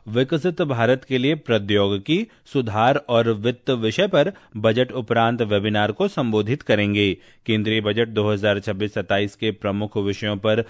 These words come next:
बजट उपरांत वेबिनारों की श्रृंखला का ये पहला वेबिनार है। राष्ट्रपति द्रौपदी मुर्मू दो दिन के दौरे पर राजस्थान के जैसलमेर पहुंच गई हैं। वे आज सुबह वायुसेना स्टेशन से हल्के लड़ाकू हेलीकॉप्टर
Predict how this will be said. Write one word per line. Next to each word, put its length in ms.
बजट 420
उपरांत 480
वेबिनारों 580
की 140
श्रृंखला 500
का 120
ये 180
पहला 400
वेबिनार 680
है। 420
राष्ट्रपति 640
द्रौपदी 460
मुर्मू 400
दो 240
दिन 220
के 140
दौरे 300
पर 320
राजस्थान 600
के 200
जैसलमेर 560
पहुंच 320
गई 200
हैं। 220
वे 240
आज 260
सुबह 340
वायुसेना 640
स्टेशन 420
से 280
हल्के 440
लड़ाकू 540
हेलीकॉप्टर 680